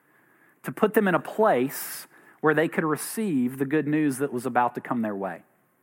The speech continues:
Basically, John the Baptist is asking a very simple question here at the beginning of Mark. He's asking, "Are you okay or are you not okay?"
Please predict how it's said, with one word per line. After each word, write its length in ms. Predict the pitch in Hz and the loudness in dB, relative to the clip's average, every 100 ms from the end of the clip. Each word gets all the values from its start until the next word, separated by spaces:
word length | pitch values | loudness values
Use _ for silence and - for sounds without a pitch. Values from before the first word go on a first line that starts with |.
| _ _ _ _ _ - _ _ _ _ _ - | _ _ _ _ _ -20 _ _ _ _ _ 0
Basically, 420 | 196 190 170 165 | 2 2 2 4
John 260 | 170 170 | 4 4
the 60 | 156 | 4
Baptist 520 | 139 143 143 131 - | 6 6 6 2 0
is 120 | 135 | 2
asking 380 | 131 135 135 143 | 4 4 4 0
a 80 | 123 | 0
very 300 | 117 131 131 | 2 2 2
simple 320 | - 120 107 | -2 -2 -4
question 520 | - 113 - - 87 - _ _ _ | -2 -2 -2 -8 -14 -14 _ _ _
here 160 | - 127 | 0 0
at 60 | |
the 80 | 120 | 0
beginning 320 | 117 113 110 | -2 -2 -2
of 80 | 104 | -4
Mark. 360 | 104 87 - - _ _ _ _ _ _ - | -4 -6 -10 -14 _ _ _ _ _ _ -4
He's 160 | 143 | 2
asking, 460 | 135 135 - 147 135 | 4 4 2 0 2
"Are 140 | 139 131 | 2 2
you 200 | 131 123 | 4 4
okay 580 | 120 - 160 202 240 - _ _ _ _ _ _ | 2 2 2 2 0 -6 _ _ _ _ _ _
or 180 | 147 151 | 0 2
are 140 | 143 | 2
you 160 | 143 143 | 4 2
not 260 | 131 120 | 4 4
okay?" 400 | 104 90 - 82 | 2 -4 -8 -10